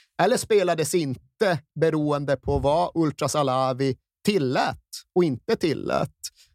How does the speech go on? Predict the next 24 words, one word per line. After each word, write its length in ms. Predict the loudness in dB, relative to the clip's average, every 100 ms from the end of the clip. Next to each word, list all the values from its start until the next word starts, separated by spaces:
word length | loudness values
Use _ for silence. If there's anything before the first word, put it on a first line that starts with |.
| _ -2
Och 80 | 0
de 260 | 2 0
vägrade 840 | 0 0 2 0 -2 -2 -2 -2 0
ju 200 | 0 -2 0
låta 440 | 0 0 0 -2
någon 460 | 0 0 2 0 -2
fotboll 760 | 0 0 -2 -6 -2 0 0 _ _ _ 0
arrangerad 880 | 0 0 -4 -2 0 0 0 -2
av 200 | 0 -2
det 80 | -2
egyptiska 680 | -4 -2 -4 -6 -6 -4 -4
förbundet 580 | -2 0 0 -2 -8 -10
spelas. 680 | -8 -8 -6 -4 -6 -6 -10 -2
För 80 | 0
det 220 | 2 0
såg 380 | 0 -2 -2 -2
de 180 | -6 -4
som 320 | -2 0 -2 -2
Mubarak-fotboll, 1300 | 0 0 -2 -4 -10 -12 -10 -8 -2 0 0 -4 -8 _ _ _ -2
militärregimsfotboll. 1700 | -2 0 0 0 0 -2 -4 -6 -6 -6 -8 -4 0 0 -2 -8 -10 _ -2
Den 140 | -2
skulle 220 | -2 -4
inte 460 | -4 -4 -6 -4 -4
spelas. 720 | -4 -8 -8 -10 -10 -8 -10